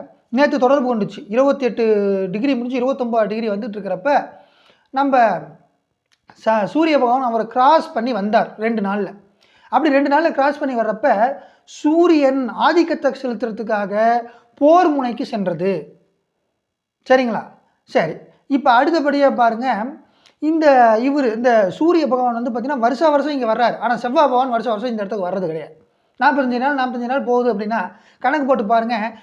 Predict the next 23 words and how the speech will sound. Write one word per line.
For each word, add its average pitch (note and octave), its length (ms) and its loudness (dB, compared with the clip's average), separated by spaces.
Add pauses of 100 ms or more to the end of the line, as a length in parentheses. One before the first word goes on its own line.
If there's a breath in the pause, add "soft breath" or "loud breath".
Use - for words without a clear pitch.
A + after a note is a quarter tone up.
(140)
அவர் C4+ 160 4
ஒரு B3+ 180 4
ரவுண்ட் C#4+ 260 2
அடிக்கிறதுக்கு, A#3 420 -2
இவர் C4 240 -2
ஒரு C4+ 160 4
ரவுண்ட் D#4 180 2
அடிக்கிறது C#4 300 0
ஒரு C4 80 2
வருஷம் C4 260 0
ஆகுது A#3+ 200 -4
சூரிய C4 240 -2
பகவான். E3+ 300 -4 (600)
செவ்வாய் E4+ 300 0
பகவான் B3 340 0 (220 loud breath)
ஒன்றரை C#4+ 240 2
வருஷத்துக்கு C#4+ 360 0
ஒரு A#3 80 -2
தடவை A3 200 -2
தான் B3+ 160 -6 (120)
அதை C4+ 180 0
ரவுண்ட் C4 200 2
அடிக்கிறாரு F#3 400 -4